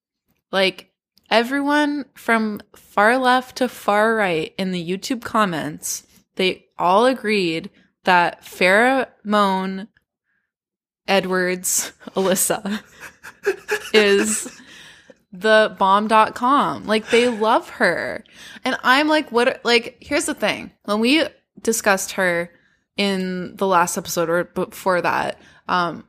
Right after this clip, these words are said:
I was like, I wasn't defending her, but I was like, "Okay, I can see the T V appeal." And she's kind of giving me, like, an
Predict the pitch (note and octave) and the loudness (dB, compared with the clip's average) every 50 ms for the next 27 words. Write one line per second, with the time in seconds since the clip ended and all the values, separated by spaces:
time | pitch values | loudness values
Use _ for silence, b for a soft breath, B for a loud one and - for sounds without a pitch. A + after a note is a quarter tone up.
0 | _ _ - F#3+ G#3 A#3 C#4 D4+ F4+ F4 - D#4 C#4 B3+ A#3 - - A#3+ C4 F4+ | _ _ 0 4 4 4 4 4 0 -2 0 0 0 0 0 0 -2 0 2 2
1 | A4 A4 A#4 G4 - A#3+ G#3+ - - - G#3+ A3 A3 A3+ A3 A3 A#3 A3 A3 G#3+ | 2 2 0 0 0 0 0 0 0 0 2 2 2 0 -2 -2 0 -2 0 2
2 | G#3 G3 G3+ G#3+ A3 G#3+ A3 G3 F#3+ - - G3 - G#3 F3 E3+ F3 F3 - F#3 | 2 2 2 2 2 2 0 -2 -2 -2 -6 -8 -2 0 2 2 0 0 -4 -6
3 | F#3+ - - - G3+ G3 G3 G3 G3 F#3+ F3 F3 - - - - - G3 F#3+ F3 | -4 -4 -4 -2 0 0 0 0 0 0 0 0 -2 -4 -8 -8 -6 -6 -4 -2
4 | F#3+ F#3+ E3+ - - - - D#3+ D#3+ C#3 E3 G3+ A#3 B3 C4+ - F3+ F#3+ - G#3 | -2 -2 -2 -2 -2 -4 -6 -4 -2 0 0 2 0 0 -2 -4 -6 -4 -4 -4
5 | G3 - - - G3 F#3 G3 G3 F3+ - - F#3+ F3 F#3+ F#3+ F#3 F3+ F3+ F3+ F3+ | -4 -4 -2 -2 -2 0 0 -2 -4 0 -2 -2 0 0 -4 -4 -4 -4 -4 -4
6 | F3+ F3 E3+ E3 E3 F3 E3+ F3 F3 E3+ - F3 | -4 -4 -4 -6 -6 -6 -4 -4 -4 -2 -2 -4